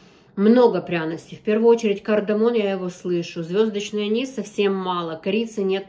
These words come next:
я её не слышу. Миндаль, кашмиран. Кашмирана много.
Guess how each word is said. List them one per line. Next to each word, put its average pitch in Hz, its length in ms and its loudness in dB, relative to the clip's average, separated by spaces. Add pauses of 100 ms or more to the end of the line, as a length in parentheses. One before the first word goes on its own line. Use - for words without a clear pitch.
(100)
я 175 240 -6
её 170 100 -8
не 165 120 -8
слышу. 196 480 -6 (720)
Миндаль, 254 560 0
кашмиран. 247 1040 -2
Кашмирана 190 640 -4
много. 269 560 -2